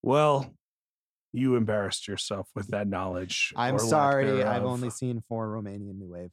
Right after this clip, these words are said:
Speaker 2: films. Um,
Speaker 1: <laughs>
Speaker 2: I'll get right on that.
Speaker 1: Ladies,
Speaker 2: <laughs>
Speaker 1: he's single.
Speaker 2: Yeah. Okay, so that's four
Speaker 1: <laughs>
Speaker 2: months, three weeks, and two days. That's this episode of Awesome Movie Year. Follow us on social media.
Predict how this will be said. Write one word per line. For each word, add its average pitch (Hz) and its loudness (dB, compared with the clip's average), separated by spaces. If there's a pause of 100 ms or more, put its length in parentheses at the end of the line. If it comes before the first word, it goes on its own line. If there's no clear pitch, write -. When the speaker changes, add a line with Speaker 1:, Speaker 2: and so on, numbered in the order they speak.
Speaker 2:
films. - -6
Um, 139 2 (200)
Speaker 1:
<laughs> - -8
Speaker 2:
I'll 131 0
get 131 0
right 127 0
on 98 -4
that. 92 -8
Speaker 1:
Ladies, 139 4 (180)
Speaker 2:
<laughs> 415 -10
Speaker 1:
he's 127 4
single. 131 2
Speaker 2:
Yeah. 127 -2 (2000)
Okay, 294 6
so 220 4
that's 208 6
four 220 6
Speaker 1:
<laughs> - 4
Speaker 2:
months, 196 4
three 185 6
weeks, 170 4
and 156 -4
two 214 -2
days. 226 8
That's 175 2
this 156 0
episode 143 2
of 131 0
Awesome 131 0
Movie 226 2
Year. 226 6
Follow 247 6
us 247 4
on 247 2
social 262 2
media. 185 2